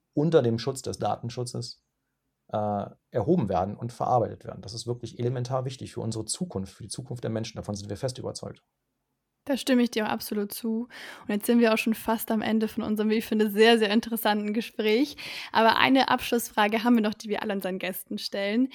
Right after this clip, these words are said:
Speaker 1: Ja.
Speaker 2: Henning, stell dir mal vor, du läufst in, ja, ungefähr zehn bis fünfzehn Jahren durch die Innenstadt. Ähm, beschreib mal, was du siehst oder wie du dir einfach die Stadt der Zukunft vorstellst.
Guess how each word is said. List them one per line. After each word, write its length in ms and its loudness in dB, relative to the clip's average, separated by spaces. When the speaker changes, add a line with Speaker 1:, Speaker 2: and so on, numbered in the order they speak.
Speaker 1:
Ja. 160 2
Speaker 2:
Henning, 200 2
stell 160 2
dir 80 6
mal 140 6
vor, 220 -2
du 60 2
läufst 380 -2
in, 420 -2
ja, 220 -10
ungefähr 460 -2
zehn 240 4
bis 160 0
fünfzehn 480 -2
Jahren 320 0
durch 160 -10
die 160 -8
Innenstadt. 640 4
Ähm, 560 4
beschreib 440 2
mal, 100 4
was 220 0
du 120 0
siehst 420 2
oder 180 2
wie 80 4
du 100 2
dir 160 0
einfach 160 -4
die 120 -12
Stadt 180 -2
der 100 -4
Zukunft 460 -4
vorstellst. 800 -4